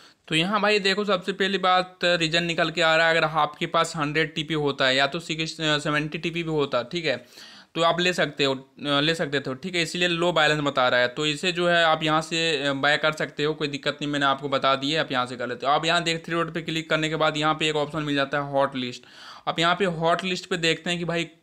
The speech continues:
सबसे ज़्यादा अर्निंग करने वाला कौन बंदा है। यहाँ से जो है ना लाखों रुपया अर्निंग करके जा रहा है। अगर आप यहाँ प्लान के हिसाब से अगर चलोगे, अगर आप रेफर करते हो सोशल मीडिया पे, Facebook हो गया, आ, या तो Instagram हो गया या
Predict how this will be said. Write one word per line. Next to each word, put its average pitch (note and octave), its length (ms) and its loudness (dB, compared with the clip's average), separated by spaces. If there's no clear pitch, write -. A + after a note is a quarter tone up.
सबसे D3+ 220 -4
ज़्यादा D#3 320 4
अर्निंग D3+ 240 0
करने D#3 220 0
वाला D3+ 200 2
कौन C#3 260 0
बंदा B2 260 -2
है। A#2+ 80 0
यहाँ C#3+ 160 4
से F#3 100 -8
जो F3 140 -2
है F#3 60 -2
ना F3+ 60 -4
लाखों C#3+ 380 0
रुपया D3+ 280 2
अर्निंग C#3+ 220 0
करके C3+ 280 -2
जा B2 200 0
रहा A#2 120 -4
है। A2+ 60 -10
अगर D#3+ 260 4
आप F#3 340 0
यहाँ F3 400 2
प्लान D#3+ 380 2
के F3+ 100 -6
हिसाब D#3+ 280 2
से E3 140 -2
अगर D#3 160 2
चलोगे, C#3+ 460 0
अगर D3 240 4
आप D3 280 2
रेफर D3 380 0
करते C#3+ 280 0
हो D3 40 -2
सोशल D3 260 -4
मीडिया C#3+ 280 0
पे, C#3+ 120 -6
Facebook C#3 540 -2
हो C3+ 200 -2
गया, C3+ 320 2
आ, C3+ 160 4
या C3+ 80 4
तो D3 140 -2
Instagram C#3+ 640 0
हो C3 180 0
गया C3+ 420 0
या C3+ 140 2